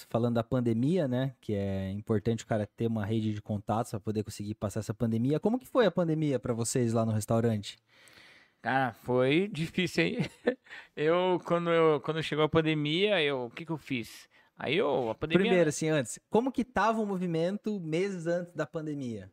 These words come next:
Speaker 1: Foi,
Speaker 2: Cara, o
Speaker 1: pô,
Speaker 2: movimento
Speaker 1: tava
Speaker 2: tava
Speaker 1: um
Speaker 2: bom.
Speaker 1: médio?
Speaker 2: Eu tinha um ano, eu fiz
Speaker 1: Aham.
Speaker 2: um ano de restaurante, o investimento lá foi muito grande.
Speaker 1: Tava pagando as
Speaker 2: Quem
Speaker 1: contas, né?
Speaker 2: conhece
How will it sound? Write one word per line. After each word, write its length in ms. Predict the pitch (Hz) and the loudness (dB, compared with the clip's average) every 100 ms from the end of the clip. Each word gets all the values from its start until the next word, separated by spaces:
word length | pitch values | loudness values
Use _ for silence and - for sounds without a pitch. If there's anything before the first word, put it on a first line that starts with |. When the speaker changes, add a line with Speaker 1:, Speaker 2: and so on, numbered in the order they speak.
| _ _ _ _ _ _ | _ _ _ _ _ _
Speaker 1:
Foi, 180 | 123 123 | -8 -6
Speaker 2:
Cara, 280 | - 165 151 | 2 2 4
o 40 | |
Speaker 1:
pô, 80 | 147 | 0
Speaker 2:
movimento 300 | 143 147 147 | 0 -2 0
Speaker 1:
tava 160 | 143 | 4
Speaker 2:
tava 100 | 156 | 4
Speaker 1:
um 80 | 143 | 8
Speaker 2:
bom. 440 | 147 143 147 160 151 | 10 10 8 4 2
Speaker 1:
médio? 460 | 135 147 160 151 | 0 0 0 4
Speaker 2:
Eu 80 | 180 | 4
tinha 220 | 135 226 | 4 4
um 140 | 254 247 | 4 6
ano, 420 | 220 170 123 107 | 6 4 0 -4
eu 100 | 123 | -8
fiz 280 | 117 147 135 | -4 -4 -2
Speaker 1:
Aham. 160 | 120 117 | 0 2
Speaker 2:
um 200 | 214 214 | 4 4
ano 280 | 175 160 147 | 4 4 0
de 260 | 135 131 | 0 0
restaurante, 680 | 123 135 - 143 139 170 175 | 0 0 2 4 4 2 0
o 40 | 147 | -2
investimento 720 | 131 156 - 147 143 127 127 | 0 -2 -2 -4 -2 -4 -4
lá 160 | 120 113 | -2 -2
foi 240 | - 147 | -4 -4
muito 500 | 139 139 160 208 160 | -4 -2 0 0 0
grande. 340 | 131 131 170 | 2 2 2
Speaker 1:
Tava 180 | 127 127 | 0 -2
pagando 460 | - 156 139 156 190 | 2 0 2 0 4
as 20 | |
Speaker 2:
Quem 180 | 180 214 | 6 6
Speaker 1:
contas, 160 | 185 180 | 6 6
né? 40 | |
Speaker 2:
conhece 920 | 165 143 143 139 131 - - 107 76 | 6 6 6 6 4 -2 -8 -8 -10